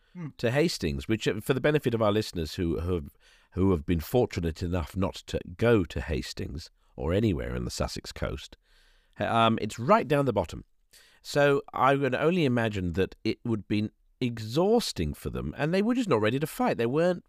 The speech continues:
Speaker 2: they weren't match fit, were they?
Speaker 1: No, exactly. I mean, so basically, there's the Battle of Fulford on the twentieth September, twenty-fifth September, Battle of Stamford Bridge,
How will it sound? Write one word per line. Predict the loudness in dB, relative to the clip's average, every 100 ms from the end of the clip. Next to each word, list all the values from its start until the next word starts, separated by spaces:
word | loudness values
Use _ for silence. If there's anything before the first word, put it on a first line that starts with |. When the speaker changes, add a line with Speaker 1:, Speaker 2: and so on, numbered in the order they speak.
| -6
Speaker 2:
they | -2
weren't | 0 0 0
match | -2 -2 -4
fit, | -2 -2 -2
were | -2
they? | -2
Speaker 1:
No, | -2 -2
exactly. | -4 -8 -8 -4 -4 -4 -4
I | -2
mean, | 0 -2 -4
so | -6 -2 2
basically, | 2 0 -2 -2 -2
there's | 0 0
the | -2
Battle | -2 0 0
of | -2
Fulford | -4 -4 -4 -8 -10 -10
on | -8
the | -6
twentieth | -2 0 0 -4 -8 -10 _ _ _ _
September, | -12 -8 -6 -4 -6 -8 _ _ _ _
twenty-fifth | -4 0 0 -2 -6
September, | -4 -4 -2 -2 0 0 -2 -4 _ _ -2
Battle | 0 0
of |
Stamford | -2 -2 -2 -8
Bridge, | -4 -2 -2 -4 -16